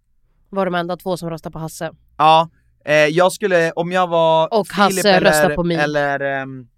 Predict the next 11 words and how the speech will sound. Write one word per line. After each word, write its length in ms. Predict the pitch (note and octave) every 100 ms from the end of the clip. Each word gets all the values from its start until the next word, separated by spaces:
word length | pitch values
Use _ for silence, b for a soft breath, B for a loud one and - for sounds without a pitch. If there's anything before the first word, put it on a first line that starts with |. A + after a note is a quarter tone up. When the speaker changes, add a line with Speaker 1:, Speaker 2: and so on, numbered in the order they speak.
| _ _ _ _ _ _ _
Speaker 2:
vad 100 | C#3
heter 240 | C#3 -
det? 280 | B2+ A#2+ A#2 A2+ - _ _ _ _ _ _ _ _
Speaker 1:
Katja? 380 | - G#3+ F#3+ A#3 -
Speaker 2:
Katja 400 | F3 E3 E3 D3+
skulle 280 | - D3+ C#3+
ha 220 | C#3 C#3
kört 300 | - D3 C3+
på 80 | C#3+
någon 240 | C3+ C3+
annan. 340 | B2+ B2 A2